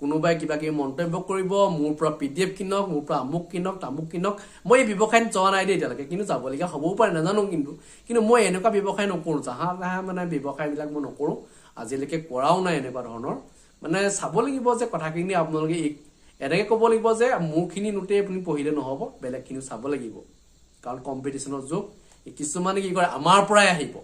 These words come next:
ইয়াৰ পৰাই আহিব", এই ধৰণৰ থাম্বনেইল দি দি দি দি বহুতেই বিভিন্ন মন্তব্য কৰিব। আপোনালোকে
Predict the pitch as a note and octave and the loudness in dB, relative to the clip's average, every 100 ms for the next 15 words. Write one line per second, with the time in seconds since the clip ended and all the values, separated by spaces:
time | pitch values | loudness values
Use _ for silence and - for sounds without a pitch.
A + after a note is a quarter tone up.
0 | - - C#3 E3+ F#3+ F#3 G3 F#3 D3 C3+ | -20 -6 4 6 6 4 0 2 0 -4
1 | - - - _ D#3 F#3 E3 F3+ E3+ E3+ | -10 -20 -20 _ 2 4 4 0 0 -4
2 | D3 D#3 D#3 D3+ C#3+ C#3+ D#3 A3+ - - | -2 -2 -2 -2 0 -2 -4 -8 -10 -20
3 | _ - B2 D#3+ G3 E3+ D3 D3 D#3+ D#3 | _ -12 -8 -6 -4 -2 -2 0 0 0
4 | C#3 C3+ C#3+ C#3+ D3 C3+ D3+ A3+ - - | -2 -4 -6 -6 -6 -6 -6 -10 -14 -20
5 | - A2+ C#3 C#3+ C#3+ D3+ G3 | -14 -10 -6 -4 -4 -2 -4